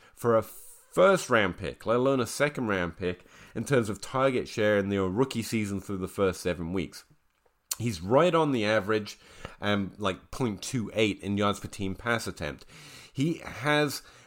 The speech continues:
a nought point eight yards per team pass attempt, uh, yards per team attempt. He's actually slightly lower than some of those other players. I said all of the numbers. That's not quite true. His yard per team pass attempt, however, which is more relevant re-, for receivers,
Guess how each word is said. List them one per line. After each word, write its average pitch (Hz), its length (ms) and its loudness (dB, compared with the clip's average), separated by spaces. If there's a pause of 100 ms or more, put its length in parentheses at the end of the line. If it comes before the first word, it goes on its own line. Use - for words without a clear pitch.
(120)
a 113 300 0
nought 127 420 -2
point 139 300 -4
eight 131 320 -4 (920)
yards 117 280 0
per - 60 -12
team 123 220 -6
pass 123 320 -4
attempt, - 500 -6 (100)
uh, 120 80 -6
yards 127 440 0
per - 100 -18
team 131 300 -4
attempt. 139 360 -6
He's 101 140 -10
actually 160 260 -6
slightly 120 440 0
lower 98 360 2
than 127 160 -2
some 127 180 -4
of 131 60 -2
those 131 220 0
other 123 160 -2
players. 123 460 -2
I 107 100 -8
said 127 240 -2
all 95 320 -4
of 113 100 -6
the 127 100 -6
numbers. 131 540 -2
That's 131 240 -6
not 135 200 -6
quite 123 280 -2
true. 120 320 -2 (380)
His 131 180 -4
yard 165 240 2
per - 60 -16
team 143 300 -8
pass 131 340 -6
attempt, 165 380 -6
however, 151 340 -2
which 117 200 -4
is 113 160 -8
more 196 280 -2
relevant 104 440 0
re-, 87 120 -4
for - 220 -10
receivers, 90 600 -4